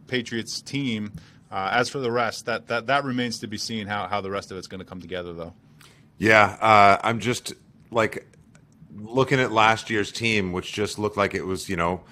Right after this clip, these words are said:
Speaker 2: called together from Patriots of old, spare parts. It was in a lot of ways a waiver wire team. I was talking about,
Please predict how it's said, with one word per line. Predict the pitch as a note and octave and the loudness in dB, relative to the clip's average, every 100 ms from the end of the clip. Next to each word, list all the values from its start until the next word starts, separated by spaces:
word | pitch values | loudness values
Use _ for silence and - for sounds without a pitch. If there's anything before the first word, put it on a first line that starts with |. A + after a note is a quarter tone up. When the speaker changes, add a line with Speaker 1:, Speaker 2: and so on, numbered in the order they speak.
| - - _ | -20 -20 _
Speaker 2:
called | - A2+ G#2 | 2 2 2
together | A2 F2+ G2 G#2 G2+ | -2 4 4 6 2
from | - F#2 | 2 0
Patriots | - A2 A2 G#2+ G2+ | 2 2 2 2 2
of | F#2+ D#2+ | 0 2
old, | G#2 G2+ G2+ F#2 - | 4 6 4 2 -2
spare | - G#2 G2+ | 0 2 4
parts. | - G2 G2 F#2+ | 4 6 6 4
It | G#2+ | 4
was | D3 A3+ | 6 8
in | C#3 | 6
a | G#2+ | 4
lot | G2+ G#2 | 6 6
of | G2 | 6
ways | F#2+ F2+ | 2 2
a | |
waiver | F2+ F#2 F2+ | 0 0 0
wire | E2+ D#2 D2 | 2 2 0
team. | F#2 D2+ | -4 -6
I | |
was | D#2+ | -2
talking | - B2 A#2 | 4 4 4
about, | A2 G#2+ G2 | 2 4 4